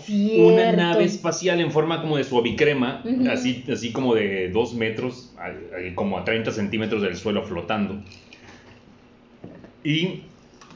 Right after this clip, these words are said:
Speaker 2: en, en la suavicrema
Speaker 1: <laughs> En la nave.
Speaker 2: en la nave, perdón,
Speaker 1: <laughs>
Speaker 2: se encontró el cuerpo de un extraterrestre. Entonces, ah, se ven los videos donde sale <laughs> un monigote.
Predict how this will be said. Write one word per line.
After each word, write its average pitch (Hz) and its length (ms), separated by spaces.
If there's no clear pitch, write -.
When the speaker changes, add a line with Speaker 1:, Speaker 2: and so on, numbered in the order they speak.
Speaker 2:
en, 139 260
en 135 100
la 135 80
suavicrema 139 760
Speaker 1:
<laughs> - 340
En 277 320
la 240 100
nave. 233 540
Speaker 2:
en 113 80
la 117 80
nave, 147 260
perdón, 127 480
Speaker 1:
<laughs> 320 720
Speaker 2:
se - 160
encontró 135 580
el 139 180
cuerpo 127 380
de 113 100
un 107 200
extraterrestre. 117 720
Entonces, 113 540
ah, 113 100
se 117 120
ven 123 100
los 151 100
videos 151 300
donde 123 160
sale 175 460
<laughs> 175 40
un 214 260
monigote. 175 1160